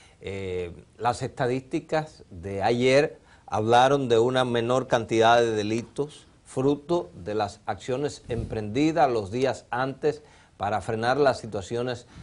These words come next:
de violencia, de delincuencia, el envío a Santiago de motocicletas,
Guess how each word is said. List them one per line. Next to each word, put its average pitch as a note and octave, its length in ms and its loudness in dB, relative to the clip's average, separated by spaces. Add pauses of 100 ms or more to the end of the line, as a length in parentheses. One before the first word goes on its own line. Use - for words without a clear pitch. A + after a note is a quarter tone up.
(180)
de G2+ 400 -2
violencia, A2 760 -2
de G2 60 -4
delincuencia, G#2 880 -4
el F#2 120 -8
envío C3 540 2
a A2 60 0
Santiago B2 720 0 (340)
de A2 220 0
motocicletas, B2 1160 -2